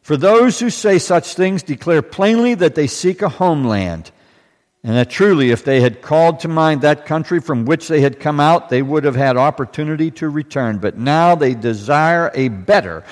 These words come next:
that is, a heavenly country. Therefore, God is not ashamed to be called their God, for he has prepared a city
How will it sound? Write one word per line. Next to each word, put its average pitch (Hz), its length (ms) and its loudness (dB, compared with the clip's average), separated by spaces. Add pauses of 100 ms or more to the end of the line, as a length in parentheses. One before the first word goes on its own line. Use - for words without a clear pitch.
(260)
that 135 180 4
is, 139 160 0
a 127 100 2
heavenly 120 680 -2
country. 92 540 -8 (360)
Therefore, 156 420 2
God 151 280 0
is 139 100 -4
not 147 180 -4
ashamed 180 460 -6
to 202 80 -4
be 208 100 -8
called 165 380 0
their 117 160 -2
God, 123 340 0
for 117 140 -8
he 113 80 -2
has 107 120 -2
prepared 139 720 -6 (300)
a 131 80 -8
city 85 600 -6